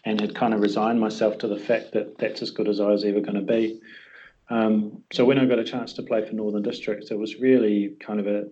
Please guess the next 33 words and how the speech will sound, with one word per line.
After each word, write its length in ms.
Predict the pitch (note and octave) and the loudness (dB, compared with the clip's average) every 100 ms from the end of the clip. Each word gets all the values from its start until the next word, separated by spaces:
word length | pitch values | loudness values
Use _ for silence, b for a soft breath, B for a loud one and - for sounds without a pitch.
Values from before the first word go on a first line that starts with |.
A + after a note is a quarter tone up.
| - | -8
a, 240 | A2 G#2 G#2 - - _ _ _ _ _ - | -8 -8 -12 -20 -20 _ _ _ _ _ -4
a, 180 | G#2+ G2+ F#2+ - _ _ _ _ _ | -2 -2 -6 -16 _ _ _ _ _
a, 80 | B2 C3 B2 | -6 -4 2
an 60 | |
opportunity 380 | C3+ C3+ C3+ A#2 | 2 4 4 6
I 100 | G#2 | 6
didn't 240 | A2 G#2+ G#2+ | 4 2 -2
think 180 | G#2+ | -8
was 120 | G2+ - | -8 -4
gonna 240 | G#2 G2+ | -2 0
arise. 580 | F#2+ G2+ G2 F#2+ F#2 - | 2 2 2 0 -6 -10
And 180 | G2 G2+ | -8 -6
so, 360 | - G#2 G2+ G2+ - B B B B - | 0 2 2 -2 -10 B B B B -10
uh, 300 | G#2 G#2 G2+ | -4 -2 -2
it 80 | A2 | -2
was 140 | A2+ G#2+ | 2 4
even 240 | G2 G2+ | 4 4
more 160 | A2+ G#2+ | 4 4
of 60 | |
a 60 | G2+ | 0
surprise, 420 | - - G#2 G2 | -6 -2 -2 0
I 80 | F#2 | 0
guess, 260 | G#2+ G2 - | -2 -2 -4
when 80 | |
I 80 | G2 | -4
got 140 | G2 F#2+ | -2 -2
a 40 | |
chance 300 | - G#2 G2+ | -4 -6 -8
to 80 | - | -6
play 260 | G#2 G2+ | -4 -4
for 80 | - | -4
New 140 | G2+ F#2 | -4 -2
Zealand, 460 | G2+ G2+ G2 G2 | 0 0 -2 -6